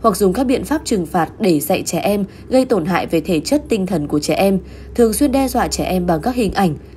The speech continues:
âm thanh, con vật, đồ vật, làm trẻ em sợ hãi, tổn hại về tinh thần cũng bị phạt từ mười đến hai mươi triệu đồng.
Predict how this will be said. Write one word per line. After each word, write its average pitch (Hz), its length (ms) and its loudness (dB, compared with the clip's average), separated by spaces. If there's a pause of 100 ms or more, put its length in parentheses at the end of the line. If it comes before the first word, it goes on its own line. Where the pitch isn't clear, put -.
âm 226 160 4
thanh, 226 260 -2 (140)
con 208 180 0
vật, 180 180 2 (100)
đồ 185 180 2
vật, 160 180 2 (280)
làm 208 220 0
trẻ 190 120 -2
em 196 160 -2
sợ 185 200 -2
hãi, 269 260 -2 (280)
tổn 185 160 4
hại 180 200 2
về 170 120 2
tinh 240 200 -2
thần 185 240 -2 (280)
cũng 294 220 2
bị 262 160 6
phạt 180 320 -2
từ 180 100 4
mười 170 280 4
đến 160 200 0
hai 254 200 0
mươi 220 120 2
triệu 185 180 0
đồng. 165 200 2